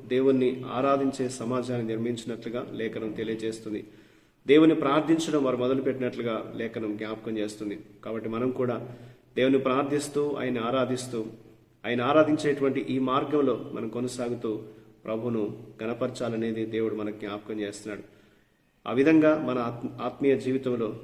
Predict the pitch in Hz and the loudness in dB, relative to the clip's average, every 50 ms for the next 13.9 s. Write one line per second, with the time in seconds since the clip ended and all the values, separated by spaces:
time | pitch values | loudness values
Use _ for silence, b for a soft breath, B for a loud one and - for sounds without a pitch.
0 | - 95 113 120 123 123 120 117 117 117 117 117 117 113 104 - - - - - | -8 -6 -2 -2 0 0 0 -2 -2 -2 -2 -2 -2 -4 -4 -6 -8 -12 -18 -20
1 | - - _ - - - - - - - - 117 120 131 151 147 165 151 - 139 | -20 -20 _ -20 -20 -20 -20 -20 -20 -12 -4 -2 0 0 2 4 4 4 4 2
2 | 131 120 110 - 113 104 101 - - - 107 107 110 117 113 110 113 117 110 107 | -2 -2 -2 -2 -4 -4 -4 -6 -10 -10 -4 -2 -2 -2 -2 -4 -6 -6 -6 -6
3 | 104 107 - - - - 110 107 104 98 110 107 104 - 101 98 98 95 90 87 | -6 -8 -10 -14 -12 -10 -10 -8 -8 -6 -8 -8 -6 -8 -8 -8 -8 -10 -10 -10
4 | - b b b b b b b b b b b b b b b b b b b | -14 b b b b b b b b b b b b b b b b b b b
5 | _ _ - 127 120 - 147 151 156 160 160 143 135 123 131 127 127 123 123 127 | _ _ -4 -4 2 4 6 6 8 8 6 4 4 4 4 2 4 2 2 0
6 | 139 147 123 - 120 117 123 123 123 123 123 120 120 - 117 113 113 110 113 117 | -2 -4 -6 -6 -4 -2 0 0 0 0 -2 -4 -4 -6 -4 -4 -4 -2 -4 -4
7 | 131 135 - - - - - _ _ _ _ _ - 117 123 123 - - 135 127 | -4 -6 -10 -14 -20 -20 -20 _ _ _ _ _ -4 -2 -2 -2 0 -2 -2 0
8 | - 127 123 123 - 117 110 - - 127 120 117 - 117 113 110 113 - - 117 | 0 -2 -2 -2 -4 -6 -8 -6 -4 -4 -4 -4 -2 -2 -4 -4 -4 -8 -8 -8
9 | 113 110 107 110 117 120 120 117 113 120 113 113 - 117 107 98 - - - - | -6 -4 -4 -4 -2 -2 -2 -2 -2 -4 -6 -6 -4 -4 -4 -4 -4 -8 -16 -20
10 | - - - 107 107 - - 117 113 117 117 117 120 117 113 - 120 113 117 123 | -16 -10 -8 -8 -8 -6 -6 -6 -6 -6 -6 -6 -6 -6 -6 -6 -6 -4 -2 -2
11 | 123 120 123 120 117 117 107 101 - - - b b b b b b b b b | -2 -2 -2 -4 -2 -2 -4 -4 -6 -10 -14 b b b b b b b b b
12 | _ _ - 117 117 120 113 123 127 143 143 147 139 131 127 123 117 117 - 135 | _ _ -4 -2 -2 0 2 2 4 4 4 4 4 4 2 0 -2 -2 -4 -4
13 | 127 117 110 113 - 117 110 117 117 113 110 110 - 113 110 107 104 104 | -4 -4 -6 -6 -8 -8 -6 -4 -4 -4 -4 -4 -4 -4 -4 -4 -4 -6